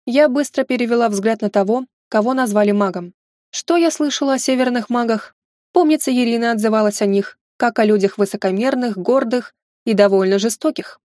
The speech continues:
Раз уж они батюшку Таисы, добропорядочного дворянина Рагуды и заботливого отца, пообещали убить вмиг, если нарушит договор, отдать дочь свою на отбор невест для северного царя. В общем, ничего хорошего я пока о северных магах не слышала,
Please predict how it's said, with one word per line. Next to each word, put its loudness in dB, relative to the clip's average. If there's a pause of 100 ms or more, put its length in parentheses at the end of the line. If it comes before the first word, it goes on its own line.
(120)
Раз 0
уж -2
они 2
батюшку 0
Таисы, -4 (180)
добропорядочного 0
дворянина 2
Рагуды 0 (180)
и -2
заботливого 2
отца, -8 (280)
пообещали 0
убить -2
вмиг, -4
если 0
нарушит 0
договор, -2 (240)
отдать 2
дочь 0
свою -2
на 0
отбор 0
невест -2
для 0
северного 0
царя. -2 (400)
В -2
общем, 0
ничего 0
хорошего 0
я 0
пока -2
о -2
северных -2
магах -2
не -8
слышала, -4